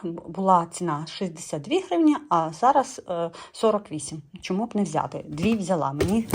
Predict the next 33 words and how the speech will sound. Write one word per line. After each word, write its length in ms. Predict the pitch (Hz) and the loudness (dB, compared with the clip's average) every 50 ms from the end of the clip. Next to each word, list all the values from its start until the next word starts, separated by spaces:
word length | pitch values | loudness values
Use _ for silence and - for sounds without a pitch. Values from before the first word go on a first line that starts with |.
| - - - | -2 -2 -2
ну, 180 | - 247 247 180 | 0 0 2 2
як 120 | 170 165 - | 0 -2 6
кажуть, 300 | - 220 226 220 196 147 | 8 8 8 8 4 0
дві 240 | 156 190 240 247 233 - | 2 2 2 2 2 -2
потрібно 420 | 220 214 - 170 151 147 147 143 | -4 -4 -4 -6 -4 -4 -4 -6
було. 220 | 147 - - - - - - - - - - - - | -6 -6 -8 -8 -8 -8 -12 -10 -10 -10 -12 -6 -4
Потім 260 | 262 269 240 214 196 | -2 0 2 0 0
заїхали 400 | 180 196 196 196 180 - 185 180 | 0 0 -2 -4 -4 -2 -2 0
в 40 | 180 | 2
магазин 440 | 185 190 185 196 185 196 220 196 160 | 0 0 0 -2 0 0 0 0 0
косметики, 880 | - - 285 - - - 170 151 143 - - 220 220 - - 349 349 - - - - - - | 0 -2 -2 -2 -2 -6 -6 -6 -6 -6 -6 -8 -8 -2 -4 -4 -4 -4 -8 -8 -8 -2 2
це 100 | 262 240 | 2 4
дали 260 | 202 214 202 190 180 | 4 4 4 4 2
ось 140 | 175 180 - | 0 0 -4
такий 280 | - 180 156 - 170 | -8 -10 -8 -8 -8
подарунок, 880 | - - 277 247 208 180 147 147 151 170 202 269 311 - - - - - | 0 0 0 2 2 0 0 0 0 2 2 0 0 -2 -10 -14 -16 -16
пробнички. 760 | _ - 220 226 226 226 247 254 254 - - - 285 285 294 294 - - - - - - - _ | _ 0 2 2 2 2 -2 -2 -2 -4 -4 0 0 0 0 0 -4 -16 -20 -20 -20 -20 -20 _
Так, 240 | - 170 151 156 - | -8 -8 -8 -8 -6
що 200 | - - 220 185 | -2 0 0 0
це 160 | 185 - 190 | 0 0 0
у 80 | 185 180 | 2 4
нас? 320 | 180 170 175 170 170 - | 4 4 2 2 0 -4
Це 180 | - - 220 214 | -4 0 2 4
у 60 | 208 | 4
нас 220 | 196 190 185 185 185 - - - - | 4 4 4 2 0 -4 -8 -8 -8
сіяючий 720 | - - - 202 190 185 175 170 170 170 170 - - 175 | -10 -4 -2 2 2 4 4 4 2 2 0 -4 -6 -4
бі 100 | 165 170 | -4 -4
бі 160 | 156 160 160 | -4 -4 -6
крем, 540 | 160 - - 165 156 147 151 175 233 302 392 - - - - - - - - - - | -6 -6 -6 -4 -2 0 0 2 2 2 2 0 -4 -14 -14 -14 -14 -16 -10 0 2
е, 340 | 220 208 208 208 214 208 - 220 | 2 4 4 2 0 0 0 0
ес-, 200 | 220 220 - - - - | -2 -2 -4 -6 0 0
ес-, 340 | 208 202 208 - - - - - - - - - - - - | 0 0 0 -6 -10 -12 -14 -16 -20 -20 -20 -20 -20 -14 -14
е, 80 | - | -14